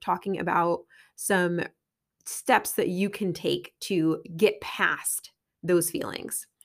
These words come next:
So I, I wanna open this up as I, I do in many episodes with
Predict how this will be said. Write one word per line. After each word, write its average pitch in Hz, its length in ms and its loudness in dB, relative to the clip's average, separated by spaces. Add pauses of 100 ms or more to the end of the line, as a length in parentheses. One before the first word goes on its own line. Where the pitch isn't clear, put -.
(560)
So 208 600 6
I, 214 200 8
I 214 60 8
wanna 349 400 10
open 240 220 8
this 226 160 4
up 196 240 4
as 180 140 2
I, 170 240 4 (100)
I 185 60 2
do 190 420 4
in 196 100 0
many 180 260 4
episodes 170 560 0
with 175 300 0